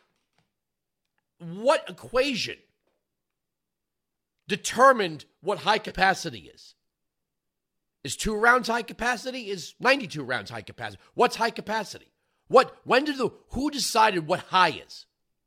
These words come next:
High versus low. Well, that's a low capacity magazine.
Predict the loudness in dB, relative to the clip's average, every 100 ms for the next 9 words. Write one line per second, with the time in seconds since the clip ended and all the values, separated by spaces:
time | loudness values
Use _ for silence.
0 | _ _ _ _ _ _ 8 8 6 0
1 | -2 -4 -2 2 2 2 -6 -6 -8 -16
2 | -16 -18 -20 -20 -20 -20 -20